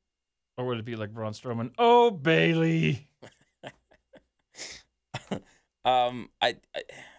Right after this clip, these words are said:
Speaker 2: it's just that the thing with her is that she has that untapped demographic of the little girls as her fans, and that it, <laughs> don't,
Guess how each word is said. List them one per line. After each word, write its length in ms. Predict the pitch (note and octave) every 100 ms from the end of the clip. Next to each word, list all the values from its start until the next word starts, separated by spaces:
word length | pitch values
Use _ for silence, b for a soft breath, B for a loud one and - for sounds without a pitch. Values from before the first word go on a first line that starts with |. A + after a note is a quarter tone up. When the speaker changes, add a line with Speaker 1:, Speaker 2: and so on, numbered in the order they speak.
| -
Speaker 2:
it's 180 | A#2 D3+
just 180 | D3
that 180 | E3 - _ -
the 120 | A2+
thing 240 | - D#3+
with 160 | D3+ B2+
her 180 | D3+ C#3+
is 140 | G#2+
that 160 | A2+ - _ _ _ _ _ _
she 260 | - A2
has 300 | G#2 A2 A2 G#2+
that 280 | A2 G2+ _ -
untapped 720 | A2 A#2+ A2+ A#2+ A2+ G#2+ G#2
demographic 640 | A#2 A2 A2 G#2+ G#2+ G#2
of 160 | G2+ G#2
the 80 | G#2+
little 260 | A2+ A2
girls 680 | G2+ F#2+ A2+ D3 D#3 - - _ -
as 180 | B2
her 120 | B2+ C3
fans, 640 | C3 C3+ D#3+ E3 - - _ _ _ _ _ _ _ _ _
and 420 | A2+ A2+ A2+ A2+ G#2
that 180 | A#2+ - _ _ _
it, 200 | A#2+ A#2+ _ -
<laughs> 180 | _ -
don't, 340 | F#2 G2 -